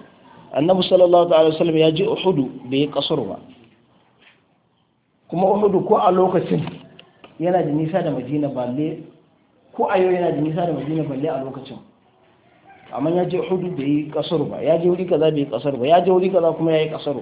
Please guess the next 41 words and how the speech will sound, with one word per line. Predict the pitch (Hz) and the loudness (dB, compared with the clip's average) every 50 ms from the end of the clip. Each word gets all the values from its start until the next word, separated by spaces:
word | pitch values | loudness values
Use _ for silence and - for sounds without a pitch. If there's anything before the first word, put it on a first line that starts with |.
| - - - _ _ _ _ _ - | -10 -14 -20 _ _ _ _ _ -4
Sai | 180 180 | -2 0
nuna | 196 202 202 196 | 2 2 2 2
kenan | 165 180 165 170 180 180 | 2 2 2 2 2 0
ashe | - 160 156 - 196 | 0 -2 0 2 2
yin | 196 208 220 220 226 | 4 4 4 2 2
qasar | - 170 180 - 214 208 202 - | 0 -2 0 2 2 2 2 0
din | 180 226 214 165 - | 2 0 0 0 0
tafi-, | 170 147 143 - - 175 120 117 120 113 120 - - | -2 -2 -2 -4 -6 -6 -6 -6 -8 -10 -10 -8 -8
tafiyar | 147 143 - 233 202 170 | -8 -4 0 0 0 2
da | 180 175 | 2 2
za | 208 208 | 4 4
a | 185 | 4
yi | 190 | 4
mata | 190 185 180 - | 2 0 -2 -2
qasar | - 180 180 - 208 202 175 131 - - - - - - - - - | -2 -2 0 0 0 2 0 0 -2 -6 -12 -18 -20 -20 -12 -2 2
tana | 185 190 190 175 151 | 4 6 6 6 6
da | 147 139 | 4 2
ma'auni. | 147 147 143 143 147 147 147 143 143 - - - - - - _ _ _ _ _ _ - | 2 2 2 2 2 4 4 2 2 0 -4 -16 -18 -20 -20 _ _ _ _ _ _ -8
Sai | - 156 170 | -2 0 0
in | 175 175 | 0 2
ta | 190 185 185 | 2 0 0
cika | 185 - - - 160 | 0 -4 -2 0 2
wannan | 147 151 170 175 165 | 4 4 2 2 2
sannan | 156 156 156 160 160 190 190 202 - - - _ _ _ _ _ - - | 2 0 2 2 2 0 -2 -6 -12 -16 -20 _ _ _ _ _ -8 -4
a | 131 | -2
yi | 143 | 0
mata | 156 165 165 175 135 | 0 2 0 0 -2
qasar | - 147 160 160 147 | -2 -2 -2 -2 -2
kamar | 151 131 143 156 156 | 0 0 2 2 2
yadda | 151 143 127 | 2 2 2
bayanai | 131 127 127 139 160 156 156 156 | 2 0 2 2 0 0 -2 -4
suka | 160 151 123 | -6 -6 -6
gabata. | 113 113 107 110 104 98 - - - _ _ _ _ _ _ _ _ _ _ _ _ _ _ _ _ _ _ _ _ _ _ _ _ - - - - - - - - - - - - - - _ _ _ _ _ _ - - | -6 -6 -8 -8 -10 -10 -14 -18 -20 _ _ _ _ _ _ _ _ _ _ _ _ _ _ _ _ _ _ _ _ _ _ _ _ -20 -20 -20 -18 -18 -18 -18 -20 -20 -20 -20 -20 -20 -20 _ _ _ _ _ _ -10 -2
Hakan | - 196 202 226 208 202 | 0 2 4 4 4 4
nan | 202 196 190 | 4 2 2
kuma | 190 190 196 190 190 190 190 - - - - | 2 2 4 6 6 6 4 2 -2 -8 -6
muka | - 190 190 196 180 | -2 -2 2 2 2
je | 165 180 180 | 2 2 2
babi | 180 190 190 185 170 175 151 | 6 6 6 6 6 4 2
na | 165 | 2
hudu, | 175 170 175 180 180 190 208 - - - | 2 2 2 0 0 0 -2 -2 -4 -6